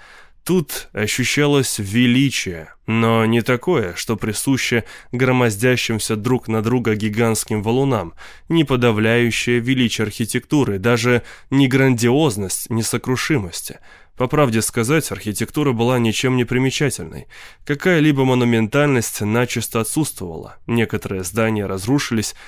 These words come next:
а другие спрятались за деревья, укутались в мох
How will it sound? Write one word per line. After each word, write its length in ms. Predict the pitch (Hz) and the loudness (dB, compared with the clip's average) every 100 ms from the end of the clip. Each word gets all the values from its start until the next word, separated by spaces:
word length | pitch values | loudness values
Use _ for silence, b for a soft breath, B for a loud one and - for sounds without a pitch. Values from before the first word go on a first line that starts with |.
| B B | B B
а 100 | 120 | -2
другие 460 | 117 113 107 143 123 | 0 0 2 2 2
спрятались 680 | - 113 117 113 110 - - | 0 0 0 0 -2 -2 -6
за 200 | 101 113 | -2 -2
деревья, 600 | 110 120 127 87 82 - - | 0 0 0 -2 -12 -16 -8
укутались 720 | 107 - 170 139 113 107 - | -6 -2 0 2 0 0 -4
в 220 | 104 101 | -4 -2
мох 400 | 110 135 135 | 0 2 0